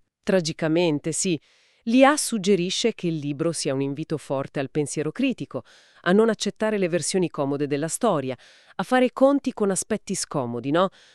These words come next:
La logica predatoria del bottino, gli assassini politici interni, il concubinato.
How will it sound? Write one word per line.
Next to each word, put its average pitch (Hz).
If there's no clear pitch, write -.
La 180
logica 180
predatoria 151
del 143
bottino, 151
gli 170
assassini 175
politici 165
interni, 151
il 180
concubinato. 175